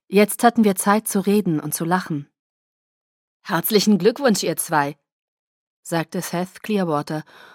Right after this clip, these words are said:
und tauchte unter einer Blumengirlande hindurch. Seine Mutter Sue stand dicht neben ihm,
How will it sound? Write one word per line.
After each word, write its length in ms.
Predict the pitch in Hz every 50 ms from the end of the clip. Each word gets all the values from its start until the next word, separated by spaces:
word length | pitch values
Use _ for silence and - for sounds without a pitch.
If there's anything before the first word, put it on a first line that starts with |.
| _ _ _
und 160 | - 233 -
tauchte 400 | - 214 196 180 - - - 226
unter 240 | - 190 185 185 190
einer 200 | - 190 202 208
Blumengirlande 640 | 214 247 262 202 170 151 151 147 147 143 143 143 147
hindurch. 560 | 147 151 151 147 143 139 143 143 - - - _ _ _ _ _ _ _ _ _ _ _ _ _ _ _ -
Seine 200 | 185 196 208 208
Mutter 320 | 208 233 240 240 294 277 247
Sue 400 | - - - 190 190 226 277 - _ _ _ _ _ _ _ _ _ _ _ _
stand 320 | - - 220 208 202 -
dicht 200 | 254 240 - -
neben 300 | 214 196 185 180 175 180
ihm, 300 | 196 - 202 214 226 220